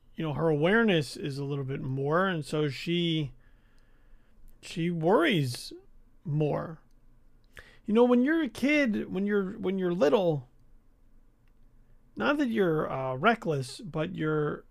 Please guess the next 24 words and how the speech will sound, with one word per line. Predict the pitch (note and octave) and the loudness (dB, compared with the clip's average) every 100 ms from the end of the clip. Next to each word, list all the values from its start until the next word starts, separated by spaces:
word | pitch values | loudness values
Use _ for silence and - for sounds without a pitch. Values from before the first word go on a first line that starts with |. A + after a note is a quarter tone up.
| - - - - _ _ _ - | -20 -20 -20 -20 _ _ _ -6
you're | F3 | -6
carefree | F#3 - C4 B3 - D4+ C4 - - | -4 4 6 6 4 2 2 -2 -14
'cause | - D3+ | -14 -6
you | F#3 | 0
don't | A3+ A3+ | 2 4
know | D4+ B3+ | 4 4
any | D3+ | 2
better. | B2+ - D3 D3+ D3+ - - _ _ _ _ _ - _ - - - - _ _ _ _ _ _ - _ _ _ - | -2 -6 -8 -12 -16 -20 -20 _ _ _ _ _ -20 _ -20 -20 -20 -20 _ _ _ _ _ _ -20 _ _ _ -14
Right? | G3 F#3+ | -4 -2
You | G#3+ | 0
don't | B3 C#4+ G3 | 0 0 2
know | G3+ F3+ | 2 2
the | D#3 | 0
risks. | C3+ C#3+ F#3+ - - - - - - | 0 2 2 0 -10 -16 -18 -18 -16
You | - F3 | -8 -2
don't | A3+ A#3+ F#3+ | 0 0 -2
know | F3+ F#3 F#3 | 2 4 4
what | E3 E3+ - - | 4 0 -2 -10
the | G3 D#3 | -8 -6
consequences | - F3 F3+ E3+ - E3 D#3+ F3+ G#3+ F#3 | -2 -2 -2 -4 -2 -2 -2 -2 0 0
or | |
what | D3+ D#3 | 2 0
could | D3+ C3 | 0 -4
happen. | C3 C3+ D#3 G3 A3 | -2 -4 -2 0 0